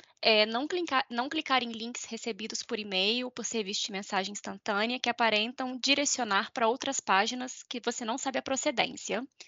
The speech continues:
Receber e-mail com link ou arquivo, é, de pessoa ou instituição conhecida não é garantia de confiabilidade, tá? Os vírus e outros códigos maliciosos propagam através de máquinas infectadas.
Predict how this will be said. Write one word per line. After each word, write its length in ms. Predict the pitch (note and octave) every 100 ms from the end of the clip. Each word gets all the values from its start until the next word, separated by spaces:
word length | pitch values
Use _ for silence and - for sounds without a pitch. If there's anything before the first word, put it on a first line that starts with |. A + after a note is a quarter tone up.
| - - _ _ _
Receber 420 | B3+ C4+ B3+ B3+
e-mail 540 | C#4+ B3 G#3 G#3 A#3 B3
com 200 | - A3+
link 320 | A3 A#3 C#4 C#4
ou 60 | B3
arquivo, 720 | - - A3 A3 A#3+ B3+ -
é, 280 | - G3+ G3+
de 100 | F#3+
pessoa 300 | - A3+ B3+
ou 60 | B3
instituição 500 | B3 - A#3 - A3+
conhecida 760 | G#3+ G#3 G3+ - A3+ A#3+ C#4 D4+ - - - _
não 140 | A#3+ A#3+
é 40 |
garantia 460 | B3+ B3+ B3+ - C4+
de 80 | -
confiabilidade, 760 | C#4 C4+ C4 C#4 B3+ F#3 E3 -
tá? 260 | G#3+ A3 -
Os 160 | A3+ -
vírus 480 | A3+ A3 C4 C4
e 60 | B3
outros 280 | A3+ - A3+
códigos 380 | - G3+ - A3+
maliciosos 760 | A3+ A3 C4 - A3 G3+ A3+ C#4
propagam 420 | - C4 B3 G#3+ A3+
através 420 | - A#3 A3 G#3+
de 80 | A3+
máquinas 400 | G#3+ A#3+ A#3 A3
infectadas. 960 | D4 - F4 - A3+ E3+ - - -